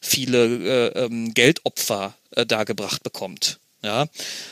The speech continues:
und... Ähm, bei Adel ist es so,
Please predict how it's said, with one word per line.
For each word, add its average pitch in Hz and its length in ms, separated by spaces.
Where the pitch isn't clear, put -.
und... 113 480
Ähm, 110 320
bei 120 200
Adel 170 320
ist 220 100
es 202 180
so, 208 320